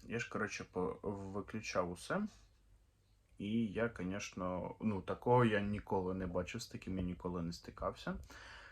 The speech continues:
Все вимкнуто, але при цьому всьому, а, періодично, знаєте, видно, ну,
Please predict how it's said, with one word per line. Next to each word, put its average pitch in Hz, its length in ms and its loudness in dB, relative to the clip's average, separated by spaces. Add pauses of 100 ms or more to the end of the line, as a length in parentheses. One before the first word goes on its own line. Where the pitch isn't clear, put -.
Все - 640 8
вимкнуто, 123 1160 4 (920)
але 113 500 12 (200)
при 110 220 6
цьому 113 560 6
всьому, 160 640 4 (1000)
а, 92 880 2 (920)
періодично, 135 760 8
знаєте, 120 380 6
видно, 107 320 2
ну, 104 340 2